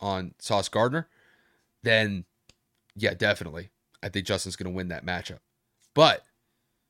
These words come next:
if it's the other way around, uh, Justin could struggle. If he's not able to gain separation,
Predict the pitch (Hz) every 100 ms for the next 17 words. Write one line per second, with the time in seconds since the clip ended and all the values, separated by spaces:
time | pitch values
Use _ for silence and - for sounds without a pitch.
0 | _ _ _ _ - - 123 156 127 104
1 | 95 90 85 - _ _ _ _ _ _
2 | - 76 - 104 95 - 127 - 180 -
3 | _ _ _ - 107 107 113 117 113 110
4 | 107 107 110 - 104 95 98 123 214